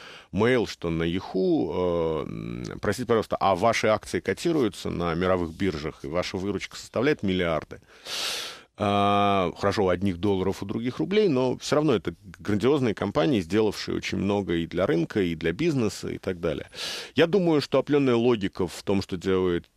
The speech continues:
э, Mail, есть. Я подозреваю, что Mail не собирается распространять свою технологию за пределы кири-, кириллицы, рынка кириллицы, потому что это не имеет, м, серьёзного смысла.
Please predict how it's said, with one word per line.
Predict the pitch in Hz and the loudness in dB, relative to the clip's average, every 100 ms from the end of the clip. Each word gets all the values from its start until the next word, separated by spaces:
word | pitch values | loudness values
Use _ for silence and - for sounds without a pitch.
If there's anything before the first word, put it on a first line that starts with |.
| - | -2
э, | 87 85 85 | 0 2 2
Mail, | 92 85 76 | 2 2 0
есть. | 69 65 76 - - - - - - - - - | -6 -6 -6 -6 -12 -20 -12 -8 -8 -10 -10 -6
Я | 95 90 147 | -6 2 2
подозреваю, | 156 - 147 117 127 143 151 143 120 | 2 2 2 4 2 4 4 4 2
что | - 101 | 0 0
Mail | 110 98 | 2 4
не | 92 113 123 | 4 2 2
собирается | 107 98 101 85 - | 0 2 2 2 -2
распространять | 85 - - 90 - 92 90 82 | -6 -6 -6 -6 -2 0 0 0
свою | - 80 73 | -2 -4 -4
технологию | - - 85 85 82 76 65 62 58 - - | -4 -8 -4 0 -2 -2 -6 -4 -6 -8 -14
за | 76 95 92 | -4 0 0
пределы | - 82 80 90 87 78 76 67 - _ _ _ - | -2 -6 -2 0 0 0 -2 -4 -8 _ _ _ -12
кири-, | - 101 104 107 | -4 0 0 -2
кириллицы, | - 107 104 98 87 - - 78 | -4 -2 0 0 -4 -6 -4 -2
рынка | 92 87 - | 0 -2 -6
кириллицы, | - 82 65 58 - - | -8 -6 -6 -10 -14 -16
потому | - 71 76 | -12 -10 -8
что | - | -6
это | 80 80 | -6 -4
не | 80 85 | -2 0
имеет, | 85 73 - - - _ _ | 0 -2 -6 -20 -20 _ _
м, | - 78 82 76 73 - | -6 -2 -2 -2 -4 -6
серьёзного | - 92 85 78 | -4 -2 -2 -4
смысла. | 69 - 58 - 147 | -8 -10 -10 -12 -16